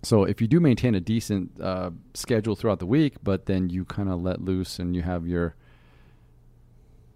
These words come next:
fun weekends, you're gonna pay a price. Uh, so if you're, if you like to indulge on your weekends, uh, the most variation in time to going to sleep on weekends versus weekdays.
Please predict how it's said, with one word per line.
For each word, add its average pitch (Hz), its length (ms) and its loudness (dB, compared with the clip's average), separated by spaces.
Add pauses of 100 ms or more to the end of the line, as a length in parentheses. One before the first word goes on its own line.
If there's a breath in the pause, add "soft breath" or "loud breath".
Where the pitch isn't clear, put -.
(140)
fun 110 280 2
weekends, 104 560 0 (120)
you're 98 180 -4
gonna 98 160 -2
pay 95 180 -4
a - 60 -8
price. - 560 -6 (680 soft breath)
Uh, 87 260 -8
so - 280 2
if 123 200 2
you're, 127 280 6
if 120 160 0
you 143 80 0
like 147 240 4
to 208 100 0
indulge 95 420 2
on 92 100 0
your 82 100 -2
weekends, 85 600 -8 (480 soft breath)
uh, 87 120 -6
the 101 120 -4
most 151 300 2
variation 131 560 4
in 113 80 2
time 107 300 0
to 98 100 -8
going 95 360 0
to 90 80 -8
sleep 143 340 -2 (140)
on 95 200 -2
weekends 110 460 0
versus 95 260 -4
weekdays. 104 640 -2